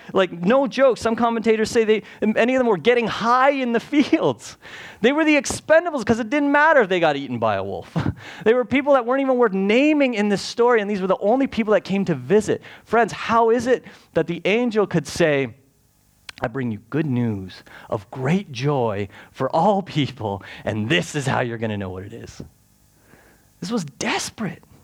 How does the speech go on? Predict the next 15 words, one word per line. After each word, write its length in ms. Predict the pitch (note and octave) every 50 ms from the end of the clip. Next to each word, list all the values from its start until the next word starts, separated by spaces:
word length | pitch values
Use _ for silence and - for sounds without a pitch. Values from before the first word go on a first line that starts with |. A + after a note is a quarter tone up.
| _ _ _ _ _ _ _ _ _ _ _ _ _ _ _ _ - -
It 20 |
wasn't 260 | - G#3+ A3+ C4 C4
a 40 | B3
joyful 480 | F#3+ - - D#3+ A3+ C4 B3 - - A#3
scene. 460 | - - - G3+ A#3+ C4+ B3+ D#3+ C3
Jesus, 720 | A#2+ - - F#3+ A3 B3 C#4 C#4 A3+ - A#2+ F2+ - - -
the 120 | - D3
living 400 | C#3 C#3 D#3 F#3+ G#3+ G#3 F4+ B3
God, 300 | - - F#2 - - -
came 280 | - - D3+ D#3 D3+ - -
into 360 | F3 G3 A3+ A#3 B3 A3+ G#3+
the 120 | G3+ F3+ E3
world 520 | C#3+ D3+ E3 D#3 C#3 A#2+ G#2 G2+ B2+ C3 - - - - - - - - - _ -
in 120 | D3 C3+
incredibly, 1000 | C#3 C#3 C3 - - - G3 F#3+ G#3 G3 E3+ A#2+ G#2+ G2+ G2 G2 A#2 D3+ F3+ F#3